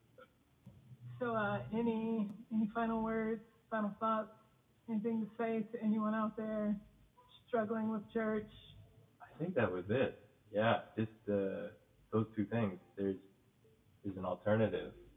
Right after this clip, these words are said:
Speaker 2: If you're in church, you're putting up with some kind of abuse for the community or whatever,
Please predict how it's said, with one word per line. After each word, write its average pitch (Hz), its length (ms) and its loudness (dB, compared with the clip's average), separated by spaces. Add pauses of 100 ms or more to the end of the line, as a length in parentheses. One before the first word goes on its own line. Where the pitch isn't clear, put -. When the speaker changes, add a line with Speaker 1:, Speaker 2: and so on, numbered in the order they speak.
(840)
Speaker 2:
If 101 220 -2
you're 98 140 -2
in 98 220 0
church, 95 280 -2 (120)
you're 95 160 -8
putting 98 220 0
up 90 100 -2 (100)
with 90 200 -6 (1040)
some 101 280 -2 (120)
kind 92 320 -4
of 92 140 -8 (580)
abuse 98 400 -2 (1000)
for 101 200 2
the 98 80 -4
community 101 560 2
or 90 100 -4
whatever, 98 480 0